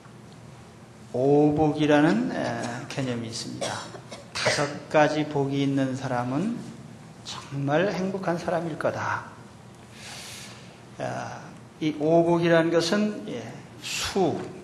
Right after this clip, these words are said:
어, 장수죠. 아, 건강, 그리고 부, 어, 재물이라고 할 수 있습니다. 그 다음에 강령, 예,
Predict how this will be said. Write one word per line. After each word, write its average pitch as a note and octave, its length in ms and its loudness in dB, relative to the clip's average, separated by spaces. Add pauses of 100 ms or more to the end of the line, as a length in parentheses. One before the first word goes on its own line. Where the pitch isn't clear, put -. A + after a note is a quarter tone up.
(120)
어, B2 420 -8 (720)
장수죠. D3 1080 0 (1120)
아, A#2+ 180 -8 (100)
건강, C3+ 720 -2
그리고 D#3 640 2
부, E3+ 400 4 (720)
어, A#2+ 460 -6 (120)
재물이라고 D3 680 6
할 B2 100 4
수 - 140 -2
있습니다. B2 580 -8 (1000)
그 - 100 -2
다음에 C#3+ 300 4
강령, D3+ 760 2 (220)
예, A2+ 160 -10